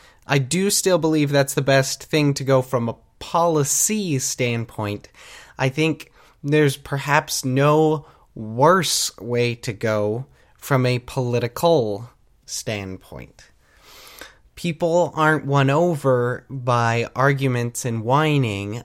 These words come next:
about a document from the eighteenth century. While I do wish more people had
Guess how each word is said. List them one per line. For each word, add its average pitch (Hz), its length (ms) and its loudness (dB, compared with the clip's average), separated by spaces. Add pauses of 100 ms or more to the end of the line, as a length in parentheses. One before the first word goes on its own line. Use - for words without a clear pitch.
about 107 560 -4
a 113 80 -8
document 113 800 0 (120)
from 101 640 -6 (300)
the 107 100 -8
eighteenth 95 440 -8
century. 131 640 -4 (1500)
While 151 180 4
I 151 100 4
do 170 300 0
wish 180 400 0
more 139 300 4
people 156 480 -2
had 131 640 -2